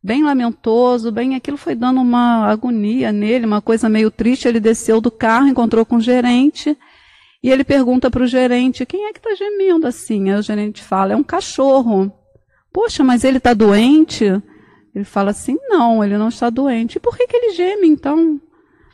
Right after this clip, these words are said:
"Não tô entendendo." Aí ele fala: "Ele tá gemendo porque ele tá deitado sobre um prego." <laughs> "E por que que ele não levanta do, né?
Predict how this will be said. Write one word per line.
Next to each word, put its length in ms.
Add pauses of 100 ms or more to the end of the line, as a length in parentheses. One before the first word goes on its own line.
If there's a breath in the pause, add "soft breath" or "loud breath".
"Não 140
tô 80
entendendo." 600
Aí 80
ele 120
fala: 360
"Ele 120
tá 140
gemendo 640
porque 240
ele 100
tá 140
deitado 420
sobre 220
um 80
prego." 640
<laughs> 1000
"E 120
por 260
que 160
que 120
ele 160
não 200
levanta 640
do, 160 (180)
né? 420